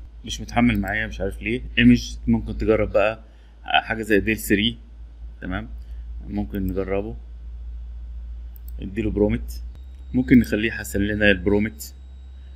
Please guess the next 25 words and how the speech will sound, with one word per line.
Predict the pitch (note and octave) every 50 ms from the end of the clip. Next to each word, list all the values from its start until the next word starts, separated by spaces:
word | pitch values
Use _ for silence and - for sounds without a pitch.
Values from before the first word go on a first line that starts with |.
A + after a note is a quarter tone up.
| - -
نقدر | A2+ A2+ A2+ A2 A2 G#2 G#2
نختار | G#2 G#2 G2+ F#2+ F#2+ F#2+ F#2+ - - G#2+ G2+
بقى | G2+ G#2+ G#2+
الاسبكت | G2+ F#2+ G2 F2+ F#2 G#2 G#2+ - G#2+
راشيو | G#2 G#2 - - A#2 A#2+ - - - - - - - - - - - - - - - - - - -
ونقول | - G#2 G#2 G2 A2 G#2
له | G#2
create | G2+ - F2+ F#2+ G2 G#2+ A#2 - - - - - - - - - - - - - - - - - - - - - - - - - - - - - - - - - - - - - -
your | G2+ G#2+ G2+ - -
creation، | G2 F2+ F#2+ G2+ G#2+ - - C3 C3+ C#3+ - - - - - - -
يبدأ | G2+ F#2+ F2+ F#2+
يجيب | F#2 F2+ F#2+ F#2 F2 G2
لي | F#2+ F#2+ - F2
الحاجة. | E2 - - - C#2+ - - - - - - - - - - - - - - - - - - - - - - - - - - - - - - - - - - - - - - - - - - - - - - - - - - - - - - - - - - - - - - - - - - - - - - -
دي | - A2+
الحاجة | A2 - A#2 A#2
اللي | A2+ A2
أنا | A2+ A2+
مشيرها | A2 - A2 A2 A2 A2
مع | G2+ F2+
الناس، | F2 F#2 A2 B2 - - -
لأن | F2+ F2
دي | F2 G2
لسه | G2 G2 - G#2
مشيرتهاش. | F#2+ - - F2+ F2 - - F#2+ A2+ C3+ - - -